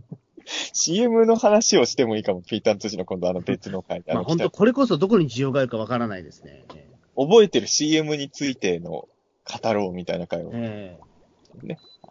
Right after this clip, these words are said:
Speaker 1: まあ、ということでね、えー、今回ちょっとね、あの、早めの、まあ、北郎感想会の中で早めの収録だったので、ちょっと感想の投稿間に合わなかった方も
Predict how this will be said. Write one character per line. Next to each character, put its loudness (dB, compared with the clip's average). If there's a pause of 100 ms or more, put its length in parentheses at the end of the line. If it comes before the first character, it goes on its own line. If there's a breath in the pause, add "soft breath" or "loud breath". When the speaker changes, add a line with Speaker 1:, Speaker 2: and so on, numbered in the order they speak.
(460)
Speaker 1:
ま 0
あ、 -8
と 0
い 4
う 2
こ 0
と 4
で -2
ね、 -2 (320)
え -8
ー、 -20
今 2
回 2
ち -2
ょ 0
っ -20
と -6
ね、 -4 (140)
あ -8
の、 -4
早 2
め -4
の、 -4 (120)
ま 4
あ、 2
北 2
郎 2
感 0
想 -2
会 4
の 0
中 -2
で 2
早 0
め -6
の -6
収 -6
録 -4
だ 0
っ -8 (140)
た -4
の -8
で、 2 (220 loud breath)
ち -8
ょ -8
っ -8
と -2
感 -4
想 -6
の -8
投 -4
稿 -2
間 4
に 2
合 4
わ 4
な 2
か -2
っ -6
た -8
方 -8
も -14